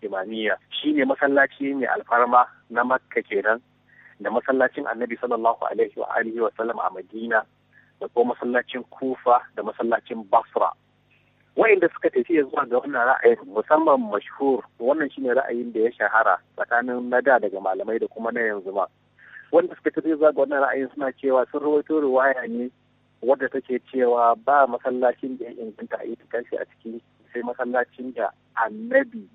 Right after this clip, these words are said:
ko wasiyin annabi ya taɓa yin sallah ta jama'a a ciki. To shi masallaci ne alfarma manzon Allah sallallahu alaihi wa sallam ya yi sallar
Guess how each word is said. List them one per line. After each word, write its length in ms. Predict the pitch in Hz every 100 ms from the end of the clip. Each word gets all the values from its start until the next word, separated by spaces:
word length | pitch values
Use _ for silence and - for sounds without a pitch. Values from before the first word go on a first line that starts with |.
| _
ko 200 | - 123 120
wasiyin 420 | - 120 117 110 - -
annabi 480 | 98 101 110 104 98 _ -
ya 80 | -
taɓa 200 | 139 110
yin 160 | 107 104 -
sallah 400 | 120 120 117 104 -
ta 80 | 110
jama'a 560 | - 107 110 107 104 -
a 60 | -
ciki. 300 | - - 196 _ _ _ _ _ _ _ _ - -
To 100 | 127
shi 160 | - 165
masallaci 520 | 165 170 165 165 170
ne 120 | 170
alfarma 380 | - - 135 147
manzon 240 | 135 120 127
Allah 240 | 139 135
sallallahu 380 | - 127 123 127 -
alaihi 240 | 123 117
wa 80 | 117
sallam 180 | - 120
ya 80 | 117
yi 80 | 123
sallar 380 | - 127 123 110